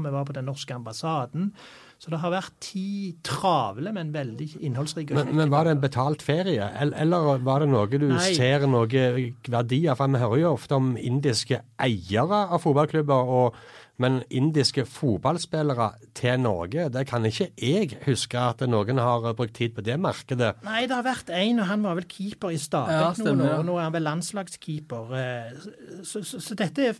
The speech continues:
Speaker 1: mangefasettert, men helt åpenbart at et land med en komma tre milliarder innbyggere som satser på fotball, kan være interessant å ha kontakter i, for plutselig så dukker det opp en, eh, spiller eller to eller fem.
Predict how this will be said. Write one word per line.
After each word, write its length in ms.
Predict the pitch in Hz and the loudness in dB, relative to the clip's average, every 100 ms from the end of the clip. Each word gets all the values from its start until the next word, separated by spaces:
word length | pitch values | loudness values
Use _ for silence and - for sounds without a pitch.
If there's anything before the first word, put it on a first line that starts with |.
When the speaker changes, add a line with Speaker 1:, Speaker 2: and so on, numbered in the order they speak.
| 180 | -6
Speaker 1:
mangefasettert, 880 | 180 143 165 262 240 233 - 139 - | -2 -2 -2 -4 -6 -8 -4 -6 -4
men 60 | 185 | -6
helt 260 | 180 202 180 | -4 -8 -4
åpenbart 640 | 147 110 208 226 - - | -4 -4 -4 -4 -4 -10
at 260 | 143 - 165 | -12 -8 -6
et 160 | 151 147 | -4 -4
land 180 | 147 175 | -4 -2
med 120 | 156 | -2
en 80 | 165 | -2
komma 180 | 151 | -6
tre 220 | 139 156 156 | -6 -4 -2
milliarder 420 | 143 135 139 131 | -2 -2 -4 -6
innbyggere 480 | 110 113 160 190 139 | -8 -8 -8 -8 -6
som 100 | 139 | -8
satser 380 | 139 - - | -8 -10 -10
på 80 | 156 143 131 | -8 -8 -8
fotball, 400 | 101 151 220 208 185 | -4 -4 -4 -8 -14
kan 280 | - 196 196 | -8 -6 -4
være 160 | 160 | -4
interessant 400 | 156 139 147 143 | -6 -10 -10 -10
å 80 | 131 | -10
ha 20 | |
kontakter 540 | - 123 131 - 135 110 | -10 -10 -10 -10 -12 -10
i, 60 | 110 | -10
for 160 | 151 143 _ | -10 -12 _
plutselig 380 | 160 147 185 175 | -6 -6 -8 -8
så 80 | 156 | -6
dukker 320 | 147 - 156 | -6 -6 -6
det 80 | 139 131 | -4 -4
opp 160 | 139 202 | -6 -6
en, 180 | 185 | -2
eh, 260 | 180 165 156 151 | -2 -4 -6 -6
spiller 400 | 196 143 147 160 | -4 -2 -2 -4
eller 240 | 143 139 | -4 -4
to 220 | 156 143 | -4 -4
eller 160 | 139 131 | -2 -6
fem. 320 | - 117 107 | -6 -10 -10